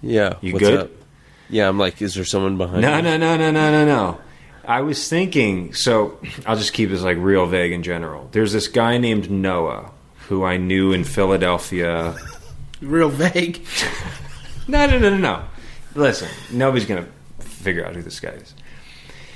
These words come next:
Speaker 2: And I would actually say, like, if there was, like, one person that, like, actually just kinda fits the persona of James Bond in the movies, it'd be Noah. And I was kinda thinking of him vaguely throughout this episode,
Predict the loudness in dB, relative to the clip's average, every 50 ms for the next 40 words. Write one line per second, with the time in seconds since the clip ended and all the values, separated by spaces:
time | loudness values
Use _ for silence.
0 | -18 -12 -4 -2 0 0 2 2 4 4 4 6 6 4 4 4 2 2 2 2
1 | 2 2 4 4 2 2 0 -4 -10 -14 -16 -16 -6 -2 0 0 0 0 2 4
2 | 4 4 6 4 4 4 4 4 2 2 2 4 4 4 4 4 2 0 -2 0
3 | 2 2 2 2 0 -2 -2 -2 -2 -4 -6 -4 -2 -2 0 0 0 0 2 0
4 | 0 0 0 -2 0 0 0 0 0 -2 -2 -4 -4 -4 -2 0 0 0 0 0
5 | -6 -10 -2 0 0 0 2 0 -2 -2 0 -2 0 0 0 0 0 -2 -2 -2
6 | -2 -2 -2 -2 -2 -4 -4 -6 -6 -6 -4 -4 -6 -4 -4 -4 -4 -2 -2 -2
7 | -2 -2 -2 -2 -2 -2 -2 -2 -4 -4 -4 -4 -4 -4 -4 -4 -4 -4 -4 -4
8 | -4 -4 -4 -4 -4 -2 -2 -2 -2 0 -2 -2 -4 -2 0 0 0 2 0 -2
9 | -2 -2 -2 -4 -4 -4 -4 -4 -4 -4 -6 -4 -2 0 0 0 -2 -2